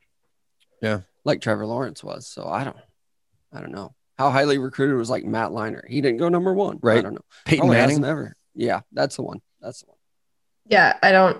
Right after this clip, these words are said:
Speaker 3: I can't really remember. But also I think too, like, we're gonna see a guy who's highly touted and recruited,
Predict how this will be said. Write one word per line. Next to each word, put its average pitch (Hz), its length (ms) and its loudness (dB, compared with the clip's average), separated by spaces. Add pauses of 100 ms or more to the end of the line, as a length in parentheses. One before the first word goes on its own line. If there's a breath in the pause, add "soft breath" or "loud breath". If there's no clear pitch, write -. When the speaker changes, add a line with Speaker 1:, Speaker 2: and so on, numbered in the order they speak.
(100)
Speaker 3:
I 185 160 2
can't 190 260 2
really 165 200 6
remember. 170 600 6
But 190 80 6
also 202 260 6
I 196 120 8
think 185 260 4
too, 180 220 6
like, 165 320 6 (500 soft breath)
we're 185 320 4
gonna 170 180 6
see 175 220 6
a 165 80 8
guy 156 300 6
who's 156 560 4 (360)
highly 185 360 6
touted 170 400 6
and 160 100 0
recruited, 165 680 4